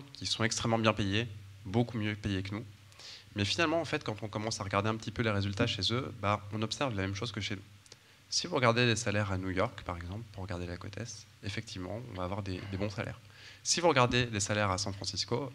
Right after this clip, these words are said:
alors là, c'est plus des, c'est plus des bons salaires, c'est, euh, c'est des très, très bons salaires, des excellents salaires. Je sais pas comment on peut le dire, mais ça, ça explose tous les records. Euh,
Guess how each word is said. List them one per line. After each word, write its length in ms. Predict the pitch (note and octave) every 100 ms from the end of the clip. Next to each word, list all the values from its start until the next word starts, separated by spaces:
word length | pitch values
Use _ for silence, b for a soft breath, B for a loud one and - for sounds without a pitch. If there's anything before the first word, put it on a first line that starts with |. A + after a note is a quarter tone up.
| -
alors 180 | E2+
là, 100 | G2 G#2
c'est 180 | - -
plus 100 | G2+
des, 120 | G2 -
c'est 160 | - -
plus 140 | G#2+
des 80 | F#2+
bons 140 | F2+
salaires, 340 | G2 G#2 B2 B2+
c'est, 180 | - F#2
euh, 180 | E2+ - - -
c'est 160 | -
des 100 | F2+ F2
très, 160 | - C3
très 160 | - A2
bons 160 | F#2+
salaires, 360 | - F2+ G#2+ A2+
des 400 | G2+ F#2+ F2+ B2+
excellents 320 | C3+ A#2 G#2+
salaires. 360 | G#2 F#2+ G2+ B2 - B B B B -
Je 60 |
sais 60 | -
pas 100 | G#2+
comment 200 | - F#2
on 20 |
peut 100 | F#2+
le 60 | G2+
dire, 180 | C3
mais 260 | A2+ F2+ F2+ F2
ça, 340 | - G2+ F2+ -
ça 160 | F#2+ G2
explose 280 | F#2+ B2+ -
tous 100 | G#2+
les 80 | G2
records. 280 | G2 F#2+ - - - - - - - - - - - -
Euh, 200 | G2+